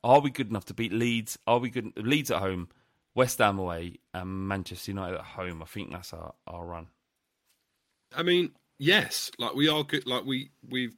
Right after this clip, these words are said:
Speaker 2: beaten those teams in the last couple of seasons. Like, we are capable of beating pretty much, well, everyone in the league. So so, yeah, like, why not? I mean, I, uh, this is the thing, though,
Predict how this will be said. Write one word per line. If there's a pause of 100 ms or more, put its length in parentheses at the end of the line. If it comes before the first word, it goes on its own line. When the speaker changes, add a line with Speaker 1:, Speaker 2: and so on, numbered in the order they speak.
Speaker 2:
beaten
those
teams
in
the
last
couple
of
seasons.
Like,
we
are
capable
of
beating
pretty
much,
well,
everyone
in
the
league. (440)
So (840)
so,
yeah,
like,
why
not?
I
mean,
I, (100)
uh,
this
is
the
thing,
though,